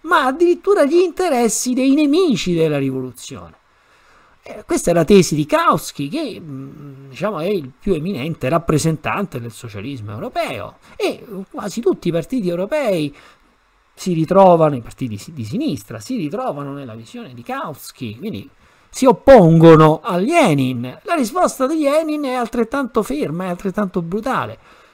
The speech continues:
Karl Kautsky è un traditore del marxismo, è un traditore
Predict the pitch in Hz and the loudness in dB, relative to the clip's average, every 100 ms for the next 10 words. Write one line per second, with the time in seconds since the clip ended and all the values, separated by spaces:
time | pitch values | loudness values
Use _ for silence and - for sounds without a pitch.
0 | _ - 269 190 - 285 330 - - 339 | _ 2 2 2 0 2 2 0 -2 2
1 | 330 349 294 294 339 330 233 269 269 269 | 4 2 0 0 2 4 4 4 0 -4
2 | 202 202 196 185 - 196 208 170 262 131 | -6 -8 -8 -12 -16 -16 -16 -14 -14 -14
3 | 123 147 170 135 156 143 | -12 -10 -8 -4 -4 -6